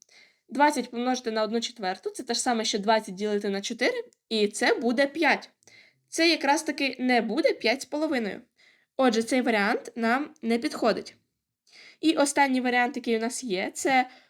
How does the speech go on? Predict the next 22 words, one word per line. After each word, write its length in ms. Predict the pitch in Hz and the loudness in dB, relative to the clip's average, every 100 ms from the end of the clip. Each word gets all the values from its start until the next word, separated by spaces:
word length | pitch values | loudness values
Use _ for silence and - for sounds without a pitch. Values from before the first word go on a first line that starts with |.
| _ | _
одинадцять 560 | 254 254 269 262 262 247 | -2 0 2 0 -2 0
мілілітрів 800 | 233 233 196 175 - 247 - _ _ _ _ _ _ _ _ | 0 2 2 -2 -2 -4 -4 _ _ _ _ _ _ _ _
та 400 | 262 262 240 - _ _ _ _ _ _ | 2 4 4 0 _ _ _ _ _ _
три 200 | - 269 | -4 -2
кома 320 | 349 - 254 247 | 0 0 0 0
сімдесят 600 | 226 196 226 247 277 - | 0 -2 0 0 0 0
п'ять 360 | 214 226 233 _ 202 | 2 2 0 _ -2
літра. 440 | 226 214 214 - _ _ _ - - - - | 0 0 -2 -10 _ _ _ -20 -20 -16 -10
Тут 180 | 554 | -2
можна 220 | 320 294 285 | 0 2 0
звернути 420 | 277 277 277 240 | -2 -4 -2 0
увагу, 320 | 240 392 262 | 2 2 2
що 440 | - - 262 254 247 - _ _ _ - | 2 2 4 4 0 -20 _ _ _ 0
кількість 720 | 302 294 247 202 196 - - | 4 4 2 -4 -8 -10 -10
води 580 | 269 294 202 208 480 - - - | -4 0 2 0 -2 -6 -20 -6
у 100 | 277 | 0
нас 260 | 294 285 | 2 2
така 280 | - 294 302 | 0 2 2
ж 60 | - | 2
сама, 300 | 311 349 403 | 2 2 2
як 160 | 262 | 0
була 440 | 220 226 277 311 | 0 0 0 0